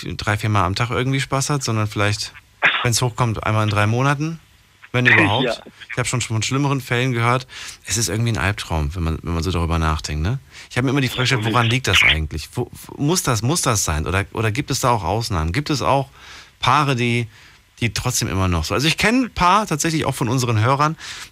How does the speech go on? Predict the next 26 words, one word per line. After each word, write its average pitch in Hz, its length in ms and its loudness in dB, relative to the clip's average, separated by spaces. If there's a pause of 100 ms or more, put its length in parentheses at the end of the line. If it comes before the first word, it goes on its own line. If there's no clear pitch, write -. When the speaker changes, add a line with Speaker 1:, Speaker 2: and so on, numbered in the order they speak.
(100)
Speaker 1:
äh, 113 240 2
mit 117 200 -2
denen 117 120 0
ich, 117 160 -2
mit 113 120 -2
denen 117 100 0
ich 95 80 -2
ab 117 80 0
und 117 100 -2
zu 120 100 -2
mal, 110 160 2 (100)
mal 104 180 0
t-, - 160 -2
privat 120 420 0
telefoniert 131 420 0
habe, 123 160 2
die 120 80 2
gesagt 120 340 0
haben, 120 120 0 (260)
„Du, 151 80 -2
ich 131 80 2
bin 123 120 0
fünfundfünfzig 127 760 -2 (340)
und, 113 320 0
äh, 101 320 2
Speaker 2:
Ja. 95 60 -4